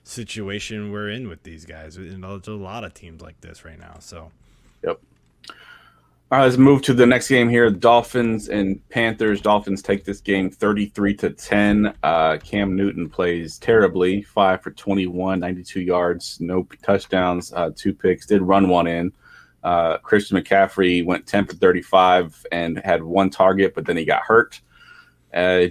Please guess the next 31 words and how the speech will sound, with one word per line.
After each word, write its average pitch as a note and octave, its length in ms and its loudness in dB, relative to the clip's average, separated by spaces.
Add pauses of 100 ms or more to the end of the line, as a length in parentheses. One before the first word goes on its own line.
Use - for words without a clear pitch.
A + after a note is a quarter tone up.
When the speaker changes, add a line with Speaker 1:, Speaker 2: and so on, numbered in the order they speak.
(100)
Speaker 2:
D A2 100 0
J G#2+ 140 4
Moore G#2 240 4
had G2+ 100 4
a F2+ 60 2
big F#2 260 0
game, G2 260 2
four G#2 220 -2
for G2+ 80 -6
one F#2+ 160 0
oh F2 80 -2
three, G2 240 -2
but F2+ 120 -2
I F2+ 40 -4
think F#2+ 240 -8
sixty-four G2+ 540 -2
of E2+ 60 -2
it D#2+ 100 -6
came F2+ 260 -6
on E2 200 -4
one F2+ 200 -2
play, E2+ 500 0
so E2 280 -2
Speaker 1:
He D#2+ 80 -4
Speaker 2:
you're E2+ 80 -8
Speaker 1:
did - 0 -
Speaker 2:
not E2+ 140 -2
really E2 240 -10
Speaker 1:
very G#2 260 -8
Speaker 2:
excited F#2+ 180 -8
Speaker 1:
early, F#2+ 160 -10